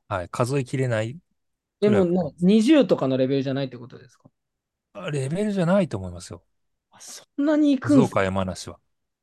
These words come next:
Speaker 2: やっぱすごいですね。土日は常に、やっぱ出てますね。
Speaker 1: まあ、通ってるっていうのもありますけどね。
Speaker 2: まあ、だから途中で降りてってことです。降りてというか、
Speaker 1: うん、通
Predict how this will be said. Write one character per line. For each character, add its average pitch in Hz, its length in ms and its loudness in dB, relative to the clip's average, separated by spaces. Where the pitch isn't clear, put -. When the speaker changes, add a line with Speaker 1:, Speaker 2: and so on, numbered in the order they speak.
Speaker 2:
や 165 100 -6
っ - 20 -6
ぱ 120 100 -12
す - 280 -8
ご 247 220 4
い 370 60 6
で 165 80 2
す 143 120 -6
ね。 113 140 -8
土 160 160 0
日 277 280 0
は 330 100 0
常 302 360 -2
に、 151 240 -2
や 185 80 -8
っ 185 60 -14
ぱ 139 80 -16
出 147 180 -6
て 220 160 0
ま 131 100 -14
す - 160 -20
ね。 - 100 -20
Speaker 1:
ま 190 120 2
あ、 143 160 -4
通 311 160 4
っ 311 80 -2
て 165 200 0
る 113 80 4
っ 101 40 0
て - 280 -4
い 104 60 0
う 101 40 -2
の 95 80 -2
も 90 120 -8
あ 92 40 -10
り 92 80 -4
ま 101 120 -4
す - 100 -20
け 92 80 -12
ど 85 80 -14
ね。 92 220 -20
Speaker 2:
ま 202 100 0
あ、 185 60 2
だ 226 120 4
か 220 100 2
ら 139 320 0
途 185 100 0
中 190 140 2
で 185 80 6
降 190 120 6
り 190 100 -4
て 160 120 -2
っ 151 40 -2
て 143 100 -10
こ 127 80 -12
と 117 60 -14
で 113 60 -12
す。 - 60 -20
降 185 100 0
り 208 80 0
て 147 120 -4
と 127 60 -4
い 123 80 -2
う 98 60 -6
か、 95 60 -8
Speaker 1:
う - 40 -10
ん、 - 20 -14
通 - 60 -20